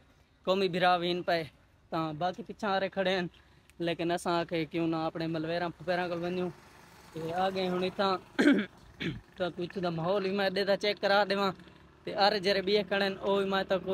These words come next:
ايوين رزلٽ ئي ۾ چيڪ ڪرا ڪي نه. وري چيڪ ڪرو سامهوني، اهي ريويو ئي پيا ايندا. باقي هڪ اٿان آ رهي، ٻئي انو آ رهي.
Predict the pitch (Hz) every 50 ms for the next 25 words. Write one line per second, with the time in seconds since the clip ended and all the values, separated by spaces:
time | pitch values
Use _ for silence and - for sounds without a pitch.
0 | 190 190 196 202 196 190 185 185 180 180 170 190 196 202 196 208 196 190 185 170
1 | 196 190 180 170 196 185 190 190 185 180 196 202 196 165 180 - - - - -
2 | - - - - - - - - - - - - - - - - - - 170 170
3 | 180 175 180 175 160 - 185 180 - - 180 175 175 160 - 175 170 170 170 165
4 | 160 151 - - - - - - - - - - - 196 185 185 185 180 180 175
5 | 175 170 165 170 175 185 185 185 185 185 185 175 - 185 185 180 180 175 180 180
6 | 180 - - - - - - - - - _ - - _ _ _ _ _ - -
7 | _ _ _ _ _ _ _ _ - 185 180 180 165 202 185 185 170 - 190 185
8 | 190 190 190 190 - - - - - _ _ - 247 180 - - 214 208 208 214
9 | 220 220 220 202 - - _ - - _ _ - _ _ _ _ _ _ _ _
10 | _ - - 165 170 175 180 190 196 196 196 196 196 202 190